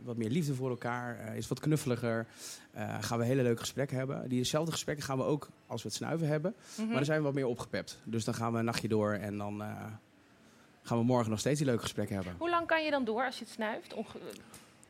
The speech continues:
Speaker 1: Eh, dat verschilt ook een beetje of je er een beetje bij blijft eten en bij blijft drinken.
Speaker 2: Mhm.
Speaker 1: Eh, maar als jij bij blijft eten en bij blijft drinken, dan kun je het gerust nog een paar nachten volhouden.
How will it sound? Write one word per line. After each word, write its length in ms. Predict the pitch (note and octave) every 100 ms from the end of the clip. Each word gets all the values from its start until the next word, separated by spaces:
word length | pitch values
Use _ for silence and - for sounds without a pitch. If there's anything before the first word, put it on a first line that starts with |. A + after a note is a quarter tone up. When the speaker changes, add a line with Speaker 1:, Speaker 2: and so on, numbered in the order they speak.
| - - - A2+ A2
Speaker 1:
Eh, 1300 | G#2 G#2 G#2 G#2 G2+ G2+ G2 G2+ G2+ G#2 G#2 G#2+ G#2+
dat 120 | A2+ -
verschilt 360 | - D#3+ E3+
ook 100 | D#3+
een 60 | C#3
beetje 460 | C3+ C3+ A#2+ F2+
of 100 | -
je 60 | B2
er 60 | B2
een 60 |
beetje 200 | A#2+ A#2
bij 120 | A2
blijft 200 | G#2+ A2+ -
eten 260 | D#3+ D#3
en 60 | A#2
bij 120 | G#2+
blijft 180 | A2 A2
drinken. 340 | C#3 G3 G#3 - - - -
Speaker 2:
Mhm. 140 | G#3+ A#3
Speaker 1:
Eh, 100 | A2+
maar 120 | A2 A#2
als 120 | B2+
jij 260 | A2+ A2+ A2
bij 140 | A#2
blijft 180 | A2+ A2
eten 180 | B2 B2
en 60 | A2+
bij 100 | A2
blijft 180 | G#2+
drinken, 220 | G#2+ A#2 G#2+
dan 80 | G2
kun 100 | A2
je 60 |
het 80 | A2
gerust 180 | A#2+ C3
nog 80 | G2+
een 60 |
paar 160 | G2+ G#2+
nachten 240 | A2 D#3
volhouden. 480 | B2+ C3 G#2+ F#2